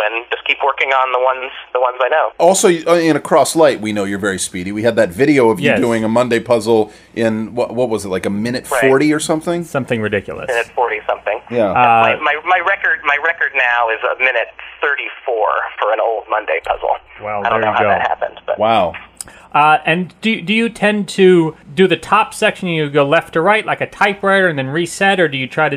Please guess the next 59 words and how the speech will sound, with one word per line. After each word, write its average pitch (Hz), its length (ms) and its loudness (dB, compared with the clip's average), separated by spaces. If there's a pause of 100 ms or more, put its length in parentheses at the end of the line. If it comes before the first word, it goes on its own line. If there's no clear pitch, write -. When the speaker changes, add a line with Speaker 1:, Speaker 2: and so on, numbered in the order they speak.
Speaker 3:
make, 139 240 -2
like, 127 160 -2
a 127 80 4
Speaker 1:
Oh, 160 240 2
you 196 160 -2
know, 226 240 4
yeah, 196 240 2 (100)
it, 196 160 -4
it, 190 140 0
I 180 100 2
usually 202 300 -2
just 170 160 -2 (160)
wh-, 156 240 -2
whatever 160 320 0
I 143 100 2
already 143 240 0
have 123 300 2
letters 127 240 0 (160)
for. - 100 -2 (220)
Speaker 3:
Uh-huh. 120 320 2 (160)
Speaker 1:
You 123 80 0
know, - 80 -10
so 143 160 0
sometimes 160 480 -2
that's 127 160 -4
in - 20 -6
the 123 140 -2
top 147 240 -2
left, 143 240 0
and 123 80 -6
it 123 80 -2
will 120 160 -2
go, 120 260 0
like, 110 220 -2
diagonally 127 640 0
down 113 320 0
to - 80 -20
the 120 80 -4
right, 185 420 0
and 131 80 -12
if 123 80 -8
I 123 80 -2
can 127 140 -4
get 120 100 -2
the - 140 -4
first 117 180 -4
long 117 300 0 (100)
theme 190 220 -2
answer, 151 400 -2
then 143 100 -2
I'll 117 440 0
keep 123 180 -12
working. 139 320 -4 (480)
But 175 100 -2
again, 160 240 0
you 131 60 -2
know, 123 80 -2
it's 120 100 -6
not 139 140 -2